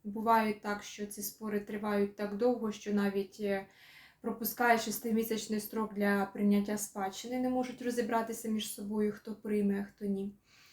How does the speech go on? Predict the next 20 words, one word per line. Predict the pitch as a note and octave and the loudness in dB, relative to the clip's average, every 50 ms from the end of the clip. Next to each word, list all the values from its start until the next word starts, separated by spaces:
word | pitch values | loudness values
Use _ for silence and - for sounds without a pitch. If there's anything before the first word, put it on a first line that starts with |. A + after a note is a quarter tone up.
| - - - - - _ _ _ | -20 -20 -20 -20 -20 _ _ _
Е, | A3 A3 A3 A3 A3 | -2 0 2 2 4
наступне, | A3+ B3+ C4+ C4+ - - D4 C#4 - - A#3 A#3 A#3 A#3 | 4 4 4 2 2 2 0 0 0 0 2 4 4 4
це, | A#3 - - B3 A#3 A3+ A3+ A3+ A3+ A3 A3 G#3+ G#3 G#3 - _ _ _ _ _ - | 2 0 0 2 4 4 6 6 4 4 4 2 2 0 -4 _ _ _ _ _ -8
м, | A3 A3 G#3+ G#3 G#3 G#3 G3+ G3+ | -4 -2 0 2 2 2 2 0
відсутність, | G3+ A3 G#3+ - - - B3+ B3 B3 - A#3 A3 A3 G#3+ G#3 - - - | -2 -8 -6 -6 -2 0 2 2 0 2 0 0 2 0 0 -6 -8 -4
е, | A3+ A3 G#3+ G#3 G#3+ G#3 | -2 0 0 0 -2 -4
коштів | - G#3+ G#3 G3+ - - - G3+ F#3+ | -4 -4 -4 -4 -4 -8 -12 -12 -6
для | - G#3 G#3 | -4 -4 -4
проїзду | G#3 - A3 A3 G3+ G#3 G#3 G#3 G3+ - - G#3 G3+ F#3+ F#3+ F#3+ F#3+ F#3+ F#3+ F#3+ G3+ G3+ - - - | -2 -2 -2 -2 0 2 0 0 -2 -4 -6 -6 -4 -2 -2 -2 -2 -4 -4 -6 -6 -8 -10 -12 -10
за | G#3 G3+ G3 G3+ G3 F#3+ G3 G3 G3 G3+ G#3 - - - _ _ | -10 -8 -6 -6 -4 -4 -4 -4 -4 -4 -4 -6 -10 -20 _ _
місцем | G#3+ G#3+ A3 G#3+ G#3 - A3+ G#3+ G#3 | 0 2 2 2 0 -2 0 0 0
відкриття | G3+ G3+ - - G3+ G3+ G#3 G#3 G#3 | 0 0 -2 -8 -8 -6 -4 -4 -6
спадщини | G#3 - - - G#3+ G#3 G#3 G3+ - - B3+ C4+ B3+ | -6 -8 -6 -2 -2 -2 -2 -2 -6 -10 -8 -8 -4
для | A#3 B3 A#3+ | -4 -4 -4
оформлення | B3 B3 - B3+ B3 A#3+ A#3+ A#3+ A#3 A3+ A3+ | -4 -4 -4 -4 -4 -2 -2 -2 -2 -2 -2
документів, | G3+ A#3 A#3+ - - A3+ A3+ A3+ A3 G#3+ G#3+ G#3 - G3+ G3+ G#3 - _ _ _ _ - - - _ _ _ _ | -4 -4 -6 -8 -8 -6 -4 -2 0 0 0 -2 -2 -6 -6 -8 -10 _ _ _ _ -20 -20 -20 _ _ _ _
несприятливі | G#3+ G#3+ - - - A#3+ B3 B3+ C4 C4 B3+ A3+ A3 A3 | -4 -4 -4 -4 2 8 8 10 8 8 4 0 -2 -2
погодні | G#3 - A3 G#3+ G#3+ A3 G#3+ G#3 G3 G3 F#3+ | -4 -4 -4 -2 0 0 0 0 -2 -4 -6
умови, | F#3 F#3 F#3 F#3+ G3 G#3+ A#3+ A#3+ | -6 -8 -6 -4 -2 -2 -2 -2
наприклад. | B3 A#3+ - - A#3 A#3 A#3 A#3 A#3 A3 G#3 G#3 - | -4 -8 -8 -8 -8 -8 -8 -8 -10 -10 -10 -10 -14